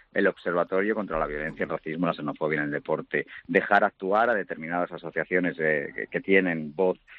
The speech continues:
en este sentido, eh, en este observatorio y sobre todo proponer, hacer ese análisis que la Liga ha hecho y por qué no lo han hecho las instituciones,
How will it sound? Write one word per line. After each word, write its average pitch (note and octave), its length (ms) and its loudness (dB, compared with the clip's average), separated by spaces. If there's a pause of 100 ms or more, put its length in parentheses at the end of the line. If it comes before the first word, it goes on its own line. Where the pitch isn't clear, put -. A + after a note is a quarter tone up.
(120)
en F2 160 4
este F#2+ 220 0
sentido, F#2+ 580 2 (240)
eh, F2 500 4
en F#2+ 120 -2
este F#2 320 0
observatorio E2 720 -2
y D2 40 -6
sobre E2 200 -4
todo G2+ 280 2 (480)
proponer, G2+ 600 4
hacer G2 260 -2
ese G2+ 160 -6
análisis F#2+ 560 -2
que F2+ 140 0
la E2+ 120 4
Liga F2 400 0
ha E2+ 80 2
hecho B2 440 -2 (100)
y F#2+ 140 -6
por - 260 -2
qué A2+ 140 4
no G2+ 100 0
lo F2+ 80 2
han E2+ 100 0
hecho E2 200 -4
las D#2 120 0
instituciones, F#2+ 840 0